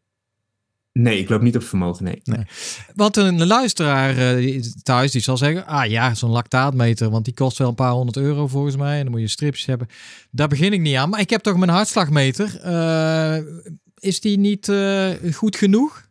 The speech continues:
Speaker 3: Heb je, merk jij zelf van, nee, ik, eh, b-, ja, ik kan beter afgaan op lactaatwaarde dan op mijn hartslag?
Speaker 1: Goede vraag, eh, Jurgen. Ehm,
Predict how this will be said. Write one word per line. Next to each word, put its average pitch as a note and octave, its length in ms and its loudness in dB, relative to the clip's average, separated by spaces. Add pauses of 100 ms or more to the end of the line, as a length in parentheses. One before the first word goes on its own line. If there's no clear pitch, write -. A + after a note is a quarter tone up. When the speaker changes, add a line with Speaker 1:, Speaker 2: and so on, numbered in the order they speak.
(140)
Speaker 3:
Heb E3+ 200 -2
je, E3 140 2
merk F3+ 280 2
jij F3+ 160 4
zelf F3 380 2
van, E3+ 200 2
nee, E3+ 280 2
ik, D#3 260 -2
eh, D3+ 200 2
b-, D3 360 -6
ja, D#3 220 -4
ik D3 240 -4
kan C#3 200 -4
beter F#3 320 2
afgaan D#3+ 340 0
op C3+ 100 0
lactaatwaarde C#3+ 840 2 (400)
dan A#2+ 280 2
op D#3 120 -2
mijn D3+ 120 4
hartslag? E3 420 0 (640)
Speaker 1:
Goede A#2+ 220 0
vraag, A#2+ 400 0
eh, A2+ 300 2
Jurgen. A#2 480 0
Ehm, G#2+ 1160 0